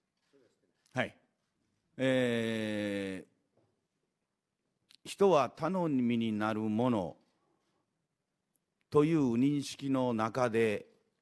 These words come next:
えー、亡くなっていかれた方もいらっしゃいますので、そのご意思をご意思として継いでいただけるならば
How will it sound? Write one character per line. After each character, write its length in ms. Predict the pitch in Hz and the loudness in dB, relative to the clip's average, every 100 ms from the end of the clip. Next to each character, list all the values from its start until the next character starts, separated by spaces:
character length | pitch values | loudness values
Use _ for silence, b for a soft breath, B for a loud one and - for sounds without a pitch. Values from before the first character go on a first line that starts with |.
| _ _ _ _ _ _ _ - | _ _ _ _ _ _ _ -8
え 180 | 101 | -4
ー、 20 | 101 | -2
亡 180 | 135 | -2
く 80 | 131 | 0
な 120 | 135 123 | -2 0
っ 60 | |
て 100 | 135 | 0
い 60 | 131 | 2
か 100 | 123 | 0
れ 60 | |
た 120 | 101 95 | 0 -2
方 200 | 101 98 | -2 0
も 100 | 98 | 0
い 60 | |
ら 100 | 117 | 0
っ 20 | 117 | 0
し 120 | 127 | 0
ゃ 60 | |
い 40 | 113 | 0
ま 140 | 107 | 0
す 120 | 98 | -2
の 100 | 98 87 | -4 -2
で、 240 | 82 71 | -4 -8
そ 160 | - 151 | -4 -2
の 120 | 147 | 0
ご 160 | 127 190 | 4 4
意 100 | 208 | 4
思 260 | - 147 | 0 0
を 60 | 123 | 2
ご 180 | 131 156 | 0 0
意 40 | |
思 100 | 151 - | -4 -6
と 140 | 120 | -6
し 80 | - | -4
て 280 | 143 107 - b b | -2 -2 -6 b b
継 160 | - 180 | -2 0
い 120 | 180 | 0
で 120 | 165 | -2
い 80 | 160 | -2
た 140 | 170 | -4
だ 160 | 165 165 | -2 -2
け 140 | 156 | -2
る 140 | 156 160 | -4 0
な 160 | 147 | 0
ら 120 | 147 147 | 2 4
ば 260 | 202 180 | 4 2